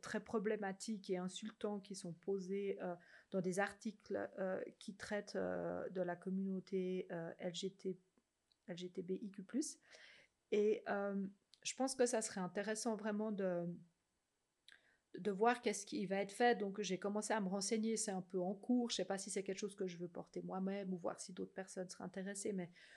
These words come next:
je pense qu'il y a quelque chose à faire, mais je pense qu'aussi les médias ont une, ça c'est mon avis personnel, mais ont une forme de responsabilité.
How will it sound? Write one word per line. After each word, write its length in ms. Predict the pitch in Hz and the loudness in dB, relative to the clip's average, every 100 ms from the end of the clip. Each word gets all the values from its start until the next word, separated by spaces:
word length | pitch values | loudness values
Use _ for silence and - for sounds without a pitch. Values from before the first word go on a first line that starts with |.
| - | -10
je 100 | - | 2
pense 200 | 254 294 | 2 4
qu'il 60 | 226 | 4
y 40 | |
a 20 | - | 2
quelque 260 | 202 208 | 0 2
chose 240 | 196 214 185 | 2 2 2
à 100 | 175 | 2
faire, 300 | 254 247 190 | 6 6 4
mais 100 | 180 | 0
je 80 | |
pense 180 | - - | -4 -4
qu'aussi 360 | 208 190 233 220 - - _ | -4 -4 -2 -4 -6 -20 _
les 120 | 180 185 | 0 4
médias 520 | 196 180 220 226 - | 4 2 4 4 2
ont 160 | 190 185 | 0 -2
une, 180 | 185 180 - 202 _ _ | -2 -4 -6 -14 _ _
ça 160 | - 208 | -6 -2
c'est 100 | 196 | 0
mon 120 | 185 | 2
avis 200 | 180 170 | 0 -2
personnel, 500 | 180 175 240 226 202 | -2 0 2 4 4
mais 60 | 185 | 0
ont 100 | 180 | -2
une 80 | 180 | -4
forme 260 | - 196 | -2 0
de 80 | 190 | 0
responsabilité. 1200 | 175 180 190 - 202 196 180 175 180 214 - 202 | 0 0 -4 -4 -8 -4 -4 -6 -8 -6 -2 -2